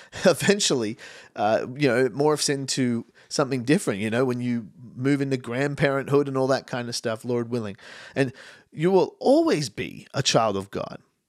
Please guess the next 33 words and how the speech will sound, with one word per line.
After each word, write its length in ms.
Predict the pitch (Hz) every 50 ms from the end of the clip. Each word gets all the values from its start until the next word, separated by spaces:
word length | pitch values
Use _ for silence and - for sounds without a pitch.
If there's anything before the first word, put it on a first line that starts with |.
| _ _ _ _ _ _ _ -
Even 240 | - 226 240 254 240
in 80 | 233 226
eternity, 480 | 208 - - 196 226 233 226 190 160
you 140 | 165 185 233
will 120 | 240 - -
always 460 | - 220 254 262 262 254 262 247 202
be 380 | 170 156 208 220 208 143 113 -
a 80 | - 143
child 400 | - - - 139 139 143 139 135
of 140 | 127 120 -
God. 360 | - 120 120 110 107 131 - - - - - - - - -
And 240 | 151 151 160 165 165
when 140 | 202 220
we 140 | 233 240 233
live 320 | 214 185 196 214 214 180 -
Spirit-filled, 640 | - - - 240 277 269 240 - - 175 160 160 165
we, 160 | 196 190 175 - - -
we 160 | 180 196 202
are 80 | 185 170
filled 500 | - - - - - 247 269 269 202 151
with 140 | 147 143 143
a 80 | 135
sense 460 | - - - - 208 208 170 139 - 117
of 180 | 120 143 139
identity. 840 | 113 143 156 160 147 151 165 170 190 233 233 - 127 - - - _ _ _ - - - - - - - _ _ _ _ _ -
Um, 240 | - - - - -
your 240 | 185 160 160 190 202
identity 640 | - 190 190 180 151 175 180 196 190 190 196 170 143
is 160 | 175 165 165
not 400 | 170 175 214 247 269 277 - 196
your 180 | 190 220 226
past 520 | 220 - - - 170 156 180 185 - - -
trauma. 640 | - - 202 196 226 269 302 285 143 98 - -